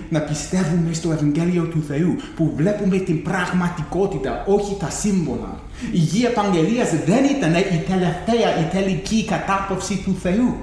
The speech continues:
Ήτανε μόνο ένα σύμβολο της πραγματικής κατάπαυσης που θα ερχόταν με την έλευση του Χριστού.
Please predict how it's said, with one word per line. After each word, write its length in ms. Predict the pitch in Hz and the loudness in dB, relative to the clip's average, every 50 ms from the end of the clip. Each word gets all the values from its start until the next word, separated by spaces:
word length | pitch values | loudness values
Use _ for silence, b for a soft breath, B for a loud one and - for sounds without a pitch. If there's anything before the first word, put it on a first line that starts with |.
| - - - B B B B B B | -12 -14 -14 B B B B B B
Ήτανε 320 | B 185 180 208 220 220 202 | B -2 -2 0 0 2 2
μόνο 300 | 190 202 202 202 196 196 | 2 2 2 2 2 2
ένα 160 | 196 190 160 151 | 2 2 0 0
σύμβολο 680 | - - - - - 254 254 240 185 156 143 143 147 | -2 -4 -4 0 2 4 4 4 4 2 2 2 0
της 200 | 147 - 160 156 | 0 0 -2 -4
πραγματικής 1120 | - - 156 165 185 180 175 175 180 180 175 170 160 - 160 147 143 - 180 202 208 185 - | -4 -4 -4 -2 -2 -2 -2 0 0 0 0 0 -2 -2 -4 -6 -6 -6 -6 -4 -4 -4 -4
κατάπαυσης 600 | - - - 151 143 139 143 151 - - 160 151 | -4 -6 -4 -4 -4 -4 -4 -4 -4 -4 -4 -4
που 100 | - 151 143 | -4 -4 -4
θα 120 | 156 147 147 | -2 -2 -2
ερχόταν 400 | 147 143 - 175 170 - 180 175 | -2 -2 -2 -4 -2 -2 -2 0
με 120 | 160 156 | 0 0
την 200 | 151 - 151 147 | -2 -2 -2 -4
έλευση 280 | 151 156 170 170 - - | -2 -2 -4 -4 -6 -8
του 120 | - 151 | -8 -8
Χριστού. 440 | - - 127 - - - - - | -8 -6 -6 -6 -6 -6 -4 -4